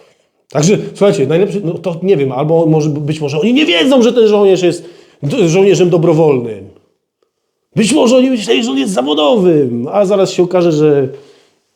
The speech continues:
teraz, o cholera, on jest dobrowolnym? Nie wiadomo, nie wiadomo. Ale kolejna rzecz.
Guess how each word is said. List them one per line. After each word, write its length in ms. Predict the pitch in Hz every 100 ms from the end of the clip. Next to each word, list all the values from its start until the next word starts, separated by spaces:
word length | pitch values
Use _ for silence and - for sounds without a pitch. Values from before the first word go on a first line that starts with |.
| _ -
teraz, 200 | 135 151
o 80 | -
cholera, 360 | 226 330 240 151
on 80 | 151
jest 140 | 147
dobrowolnym? 800 | 139 127 104 110 359 392 392 339 339 - - - _ _ _ - - - _ - - 123
Nie 100 | 151
wiadomo, 360 | 247 160 107 113
nie 100 | 131
wiadomo. 340 | 160 147 101 - - -
Ale 140 | 165
kolejna 400 | 202 226 196 135
rzecz. 260 | 101 92 -